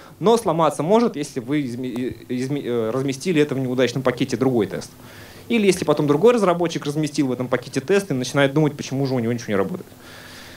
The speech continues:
Ну, типа mock M V C тест, дата-тест и так далее. А, выводы. А, Spring для юнит-тестирования может быть быстрым, но важно правильно его готовить. В принципе, он и так не особо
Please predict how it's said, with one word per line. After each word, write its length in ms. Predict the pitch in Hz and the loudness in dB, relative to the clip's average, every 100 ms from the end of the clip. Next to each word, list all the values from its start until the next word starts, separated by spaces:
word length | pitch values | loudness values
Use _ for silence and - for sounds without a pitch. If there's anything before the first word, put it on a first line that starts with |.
| - - - - - | -20 -20 -20 -16 -6
Ну, 120 | 139 | -4
типа 200 | - 113 | -4 -6
mock 240 | 110 107 | -4 -2
M 80 | 110 | -2
V 60 | 117 | -2
C 160 | 220 | 0
тест, 260 | 208 143 - | 4 2 2
дата-тест 560 | 120 139 160 - 123 120 | 2 2 2 0 -2 0
и 20 | |
так 140 | 113 104 | -2 0
далее. 300 | 92 82 - - - - - | -2 -2 -12 -18 -20 -20 -2
А, 360 | 120 120 113 110 - | 4 4 4 0 -2
выводы. 420 | 185 160 113 87 - - - | 0 2 0 -2 -8 -20 -8
А, 160 | 117 110 | -2 -2
Spring 340 | - 226 233 | -2 0 2
для 120 | 175 | 4
юнит-тестирования 800 | 190 185 180 160 - 208 190 143 | 4 2 -2 -6 -4 -2 0 2
может 380 | 151 196 208 160 | 4 4 4 0
быть 180 | 131 131 | -2 -6
быстрым, 440 | 143 151 - - - - - - - - - | -2 -4 -4 -14 -18 -20 -20 -20 -20 -20 -4
но 320 | 127 180 131 107 | 2 2 2 0
важно 320 | 135 185 196 | 4 6 4
правильно 460 | 175 147 165 170 143 | -2 2 2 2 -2
его 180 | 135 135 | -2 -2
готовить. 500 | 135 123 95 87 - - - | -2 -2 -6 -8 -18 -20 -14
В 40 | - | -6
принципе, 280 | 202 - 196 | -6 -4 -4
он 100 | 226 | 0
и 20 | |
так 220 | 294 285 | 0 2
не 40 | |
особо 320 | 180 - 175 | 0 0 -2